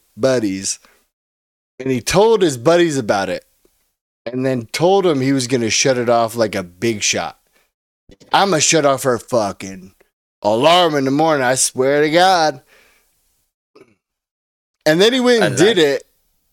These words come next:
Speaker 1: feeling all high and mighty. And listen, Grand Librarian, what the fuck do you think is gonna happen when you do that?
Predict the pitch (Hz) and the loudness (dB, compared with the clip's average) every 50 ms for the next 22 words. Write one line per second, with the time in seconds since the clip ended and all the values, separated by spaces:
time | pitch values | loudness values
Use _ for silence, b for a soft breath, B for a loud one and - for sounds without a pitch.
0 | _ _ _ _ _ _ _ _ _ _ _ _ _ _ - 165 160 160 156 156 | _ _ _ _ _ _ _ _ _ _ _ _ _ _ 0 0 2 2 2 2
1 | 151 143 135 139 151 160 165 160 151 139 143 151 160 170 165 151 139 123 120 117 | 4 2 2 2 2 2 2 2 2 2 2 2 2 2 2 0 0 -2 -2 -4
2 | 113 107 92 _ _ b b b b b b b b b b b b _ _ _ | -6 -8 -10 _ _ b b b b b b b b b b b b _ _ _
3 | _ _ _ - 214 269 302 208 202 175 135 113 101 127 139 139 135 143 143 135 | _ _ _ -2 0 0 0 0 0 0 0 0 0 0 0 2 2 2 2 2
4 | 127 151 156 147 131 143 208 254 320 359 254 - _ - 254 262 262 - 233 220 | 2 0 0 0 0 0 0 0 0 -2 -4 -4 _ 0 0 0 0 -2 -2 -2
5 | 185 233 226 196 185 185 208 196 180 165 180 190 196 180 185 175 165 160 151 139 | -2 -2 -2 -2 -2 0 0 0 0 0 0 0 0 -2 -2 -2 -2 -2 -2 -4
6 | 123 110 110 147 196 208 160 95 - - | -6 -6 -6 -4 -4 -4 -4 -6 -6 -10